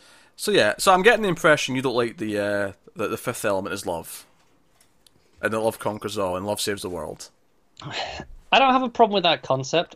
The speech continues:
Speaker 2: I just
Speaker 1: Okay.
Speaker 2: don't. Wh-, when he's like, you know, "I love you," I don't buy it. That, that, 'cause they've, I mean, if you think about it, they had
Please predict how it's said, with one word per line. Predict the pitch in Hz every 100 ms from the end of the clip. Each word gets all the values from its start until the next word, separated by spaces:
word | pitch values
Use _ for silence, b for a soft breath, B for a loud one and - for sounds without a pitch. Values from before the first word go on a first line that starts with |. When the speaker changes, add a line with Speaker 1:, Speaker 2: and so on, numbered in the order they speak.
| -
Speaker 2:
I | 127
just | 131 127
Speaker 1:
Okay. | 113 139
Speaker 2:
don't. | 135 135 - _ _ _ _ _ _
Wh-, | 151 156 151
when | 151
he's | 147 139 135
like, | 127
you | 135
know, | 131
"I | 120
love | 117 113
you," | 117 120 123
I |
don't | 120 127 117
buy | 113 107
it. | 113 - _ _ _ _ b b b b b b b _ _ -
That, | 143 147
that, | 156
'cause | 170 147
they've, | 165 139 - B B
I | 185
mean, | 185 -
if | 175
you | 190
think | - 196
about | 117 113
it, | 139
they | 135
had | 143 139